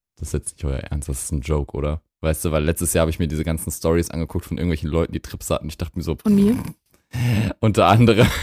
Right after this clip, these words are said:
Speaker 1: Und ich dachte mir so, <laughs> "Ich hab keine." Und dieses Jahr so, "Du bist am Arsch." <laughs>
Speaker 2: Aber richtig am Arsch.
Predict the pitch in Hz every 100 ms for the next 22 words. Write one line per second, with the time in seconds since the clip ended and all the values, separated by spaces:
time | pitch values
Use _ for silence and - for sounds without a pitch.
0 | - - 185 - - 175 180 139 120 117
1 | - 101 104 107 - 156 131 - 113 87
2 | - 98 - - 90 - - - - -
3 | 98 101 98 95 139 156 147 110 104 95
4 | 87 90 - 80 82 78 78 76 80 _
5 | _ _ _ _ _ 78 71 78 69 67
6 | 85 98 92 92 - - - - - -
7 | 220 - _ 202 185 180 185 240 - -
8 | 185 165 170 202 185 -